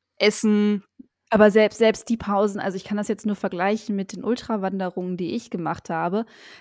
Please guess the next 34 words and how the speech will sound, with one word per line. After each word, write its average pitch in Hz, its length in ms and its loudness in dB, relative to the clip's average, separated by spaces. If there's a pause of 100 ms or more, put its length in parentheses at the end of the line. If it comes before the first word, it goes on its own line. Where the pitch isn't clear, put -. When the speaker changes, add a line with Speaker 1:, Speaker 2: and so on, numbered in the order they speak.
Speaker 2:
Die 185 60 -6
größten 262 360 0
Fehler, 262 280 4
die 196 120 0
wir 190 80 2
gemacht 196 420 -4
haben 190 300 0
bei 202 80 2
der - 160 -2
ersten 220 340 0
Wanderung, 214 460 -2
ist, - 140 -6
dass 208 140 -2
wir 202 60 0
uns 202 140 -2
eine 202 80 -4
Stunde 240 340 4
hingesetzt 214 600 2
haben, 180 240 -6
weil 196 100 2
du 202 60 0
dann 196 200 2
doch 269 360 6
runterfährst 190 840 -2
und 185 240 -4
dann 294 300 4
wieder 277 180 4
loszugehen 240 600 2
und 185 80 -4
dann 214 140 0
hast 240 180 0
du - 40 -6
irgendwie 226 200 -2
noch 208 140 0